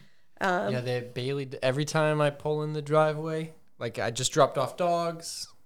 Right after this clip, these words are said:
Speaker 2: We went to the dog park. I'm dropping dogs off. All right, we're home.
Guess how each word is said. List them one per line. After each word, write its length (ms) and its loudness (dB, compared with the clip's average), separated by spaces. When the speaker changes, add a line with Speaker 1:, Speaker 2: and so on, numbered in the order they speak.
Speaker 2:
We 100 0
went 140 6
to 60 -2
the 60 -8
dog 280 2
park. 240 0
I'm 100 -8
dropping 340 -4
dogs 300 -4
off. 340 0
All 80 -4
right, 160 -2
we're 120 -6
home. 480 -2